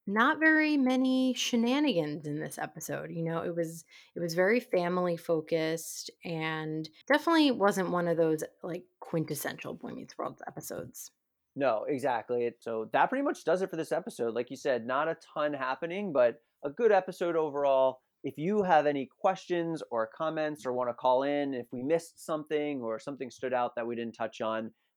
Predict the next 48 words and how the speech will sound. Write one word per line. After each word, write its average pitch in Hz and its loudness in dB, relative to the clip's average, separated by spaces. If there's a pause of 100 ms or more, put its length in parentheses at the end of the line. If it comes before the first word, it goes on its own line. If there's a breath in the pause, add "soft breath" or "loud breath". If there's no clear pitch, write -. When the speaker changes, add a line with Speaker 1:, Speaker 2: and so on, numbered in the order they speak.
(100)
Speaker 2:
please 196 0
let 160 4
us 135 -4
know. 127 2
You 120 -4
can 131 -10
email 143 -2
us 131 -6
at 127 0 (160)
feeneypodcast 131 -4
at 110 -8
gmail 117 -6
dot 110 -6
com. 123 -2 (180)
You 139 -10
can 170 0
find 175 0
us 170 -6
on 143 -4
anchor 165 -2
dot 147 4
F 139 0 (120)
M 139 -2
slash 123 -2
Feeney, 160 -6
F 123 -6 (160)
E 120 -8
E 110 -4
N 113 -6
Y, 131 0
and 123 -6
leave 123 -6
us 113 -10
a 117 -6
voice 143 0
message. 135 -2 (320 soft breath)
Uh, 123 6
or 156 6
you 147 2
can 147 -4
just 131 -6
reach 131 -2
out 123 2
to 135 -10
one 120 -4
of 113 -6
us 117 -2
on 117 -6